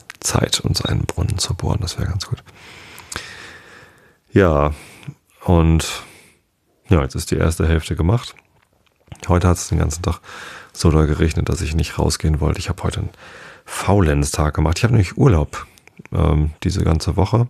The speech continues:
habe ich frei. Die Kinder haben ja auch, ähm, Herbstferien und ja, so genießen wir hier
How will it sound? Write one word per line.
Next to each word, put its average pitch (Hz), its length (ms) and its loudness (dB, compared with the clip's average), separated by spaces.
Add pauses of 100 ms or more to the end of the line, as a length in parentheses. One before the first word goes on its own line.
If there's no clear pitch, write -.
(600)
habe 92 220 -4
ich 78 100 -2
frei. 95 400 4 (1300)
Die 85 100 0
Kinder 85 320 2
haben 80 140 2
ja 78 100 0
auch, 85 380 2 (800)
ähm, 73 400 2 (460)
Herbstferien 101 880 2 (320)
und 76 480 -4 (1600)
ja, 110 200 4
so 87 120 2
genießen 92 360 2
wir 101 80 2
hier 92 300 4